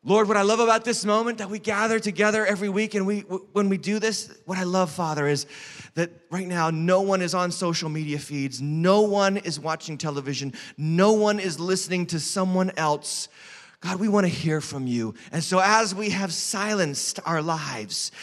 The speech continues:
as we have quieted our atmosphere, may our ears be opened and our hearts be receptive to hear what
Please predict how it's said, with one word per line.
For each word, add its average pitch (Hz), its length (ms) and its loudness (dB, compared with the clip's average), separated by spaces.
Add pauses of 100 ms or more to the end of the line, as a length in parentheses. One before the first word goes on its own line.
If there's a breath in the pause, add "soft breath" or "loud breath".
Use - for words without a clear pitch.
(140 loud breath)
as 202 200 6
we 214 140 2
have 202 300 0
quieted 214 720 4 (100)
our 185 380 8 (380 loud breath)
atmosphere, 180 880 4 (320 loud breath)
may 202 420 4
our 180 380 6
ears 240 640 6 (200)
be 202 360 6
opened 202 580 4
and 175 100 4
our 175 140 6
hearts 214 540 6
be 208 180 2
receptive 220 840 4
to 185 200 4
hear 226 460 8 (180 loud breath)
what 202 360 8